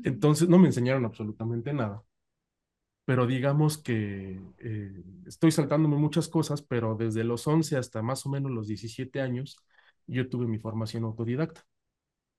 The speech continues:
Es hasta aproximadamente los diecisiete años, si mal no recuerdo, que conozco al maestro Víctor Contreras Ruiz.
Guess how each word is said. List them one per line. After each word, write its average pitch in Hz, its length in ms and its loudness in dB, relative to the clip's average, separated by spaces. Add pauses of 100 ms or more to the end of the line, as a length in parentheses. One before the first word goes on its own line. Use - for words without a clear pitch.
(500)
Es 151 200 2
hasta 110 600 0 (100)
aproximadamente 131 920 0
los 107 260 -4
diecisiete 135 640 -6
años, 131 240 -2
si 110 100 -12
mal 107 180 -4
no 117 100 -4
recuerdo, 117 500 -4
que 113 140 -8
conozco 104 400 -10
al 107 60 -4
maestro 107 280 -6
Víctor 110 300 -6
Contreras 110 520 -8
Ruiz. 113 300 -8